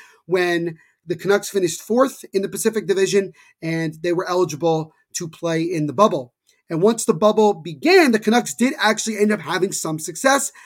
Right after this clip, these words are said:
as they guided the, as Green guided the Canucks to a second round exit. Um, once be, once eliminated by the Vegas Golden Knights, they went the distance, and the Canucks almost got to the conference finals, um, but they fell just short. And you thought that was kind of the beginning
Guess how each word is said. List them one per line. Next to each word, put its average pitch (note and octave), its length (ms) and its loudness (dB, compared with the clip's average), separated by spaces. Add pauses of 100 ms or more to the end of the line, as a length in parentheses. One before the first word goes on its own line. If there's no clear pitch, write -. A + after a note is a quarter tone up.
(200)
as F3+ 120 -4
they F3+ 120 0
guided G3+ 360 2
the, A#3 220 -6
as F3 280 -6
Green G3 360 0
guided A3+ 320 0
the A#3 80 -4
Canucks G#3 400 -2
to F3 200 -6
a E3 80 -4
second B3 720 -2
round F3+ 480 0
exit. E3 560 -6 (480)
Um, F3 480 -2 (260)
once E3+ 380 -4
be, G3 200 -12 (220)
once F3+ 280 0
eliminated F3 440 0
by E3 100 -4
the D#3 100 -2
Vegas E3 260 -4
Golden D#3+ 240 -2
Knights, E3 220 -4
they E3 80 -8
went G3 180 0
the C4+ 80 -2
distance, B3+ 600 2 (280)
and F#3 80 -2
the F3+ 40 -2
Canucks G#3+ 280 2
almost G#3+ 240 4
got E4+ 240 6
to B3+ 60 -6
the G#3 60 -4
conference F#3 380 -2
finals, D#3+ 480 -6 (460)
um, D3+ 260 0
but D#3+ 120 -8
they E3 80 -4
fell D#3+ 440 -4 (400)
just D#3 340 -2
short. D#3 280 -4
And C#3+ 60 -6
you G3 60 -4
thought C4 340 2
that A3 120 0
was G3+ 140 -4
kind F#3+ 180 -4
of F3+ 60 -2
the E3 80 -4
beginning D3+ 540 -2